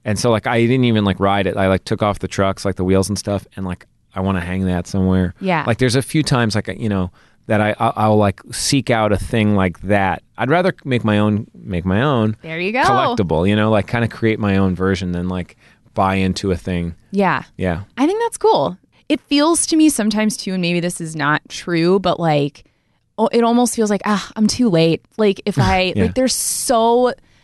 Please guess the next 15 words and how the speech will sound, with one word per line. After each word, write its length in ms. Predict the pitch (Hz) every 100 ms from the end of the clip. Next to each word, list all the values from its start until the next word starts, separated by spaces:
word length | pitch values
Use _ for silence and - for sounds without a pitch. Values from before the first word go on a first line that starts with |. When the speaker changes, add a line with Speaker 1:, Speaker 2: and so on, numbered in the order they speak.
| _
Speaker 2:
especially 420 | 247 - 262 - 294
with 80 |
something 200 | 247 233 208
like 140 | 190
Funko, 400 | - 185 185 175
where 120 | 165
there's 180 | 170 175
so 460 | - - - 190 226
many 400 | 190 151 143 143
Speaker 1:
Mm-hmm. 260 | - 104 107
Speaker 2:
and 100 | 214
there's 140 | 208
such 180 | 202 196
a 60 | 208
culture 420 | - 180 -